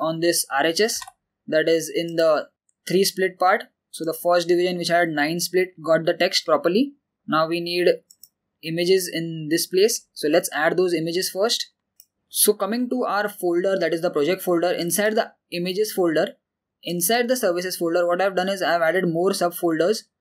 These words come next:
that is web design, web dev, software dev, S E O services, mobile dev, and graphic design. So each of this folder is for individual web pages,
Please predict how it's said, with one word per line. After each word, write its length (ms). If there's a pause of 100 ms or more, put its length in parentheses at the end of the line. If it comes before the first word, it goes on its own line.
(200)
that 200
is 240
web 200
design, 420
web 220
dev, 260 (180)
software 480
dev, 240 (260)
S 200
E 60
O 40
services, 500
mobile 380
dev, 280
and 220
graphic 360
design. 320 (320)
So 200
each 220
of 160
this 160
folder 340
is 260
for 180
individual 480
web 180
pages, 460